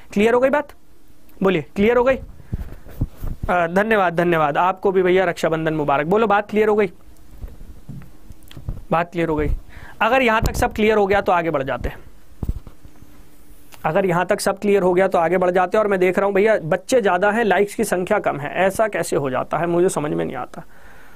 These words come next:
मतलब ऐसा कैसे हो जाता है मुझे आज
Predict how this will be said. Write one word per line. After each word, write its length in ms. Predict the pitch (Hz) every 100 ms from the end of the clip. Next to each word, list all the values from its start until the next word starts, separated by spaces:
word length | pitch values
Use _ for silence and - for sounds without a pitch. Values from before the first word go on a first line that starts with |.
| - - - - - - - - - - - -
मतलब 180 | 165 226 208
ऐसा 280 | 190 240
कैसे 280 | 240 214 202
हो 80 | 208
जाता 260 | 180 180 214
है 60 |
मुझे 140 | 202 190
आज 140 | 175